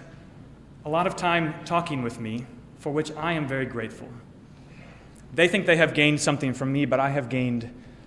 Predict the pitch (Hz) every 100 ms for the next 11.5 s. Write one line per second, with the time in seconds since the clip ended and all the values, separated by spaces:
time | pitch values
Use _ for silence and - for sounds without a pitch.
0 | - - 127 123 - 120 110 107 87 -
1 | - - - - - - - - - -
2 | - - - - - 143 156 175 160 151
3 | 143 - 170 151 127 135 - - - -
4 | - - - 147 143 - 233 147 131 -
5 | - 143 170 170 160 147 135 175 190 -
6 | - - - - - - - - - -
7 | - - - - - - - 139 208 214
8 | 170 - 165 165 143 - 113 - - -
9 | - - - - - - - - - -
10 | - - - 139 196 190 170 160 175 165
11 | 165 160 123 95